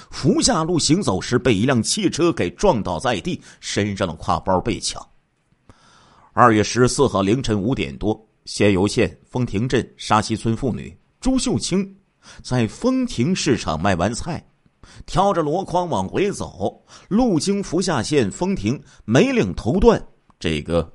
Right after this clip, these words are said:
路段的时候，被一辆汽车撞倒在路旁的这个边沟里。两位路过的老人发现之后，把他扶起来，他只是动了动嘴唇，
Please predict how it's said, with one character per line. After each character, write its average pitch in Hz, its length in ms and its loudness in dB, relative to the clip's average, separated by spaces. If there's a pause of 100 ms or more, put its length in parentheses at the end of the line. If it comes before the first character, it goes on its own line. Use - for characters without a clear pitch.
(140)
路 165 180 4
段 113 160 2
的 90 60 -6
时 - 180 -6
候， - 260 -12 (760)
被 76 120 -4
一 73 180 -4
辆 - 200 0
汽 - 320 -4
车 135 300 -2 (520)
撞 233 320 4
倒 85 220 -6
在 123 140 2
路 208 340 -2
旁 135 400 -4
的 - 240 -8 (460)
这 80 160 -2
个 85 120 -6
边 113 240 2
沟 117 200 4
里。 - 180 -10 (1200)
两 95 200 0
位 110 100 2
路 120 180 2
过 110 80 2
的 95 80 0
老 87 160 0
人 90 160 0
发 110 220 -4
现 107 180 -6
之 92 200 -6
后， 98 180 -2
把 82 180 -6
他 92 120 -4
扶 98 260 -4
起 87 160 -8
来， - 260 -16 (1160)
他 101 160 -2
只 107 160 -6
是 95 140 -6
动 143 160 -4
了 95 100 -2
动 123 220 -2
嘴 85 220 -10
唇， 120 420 -6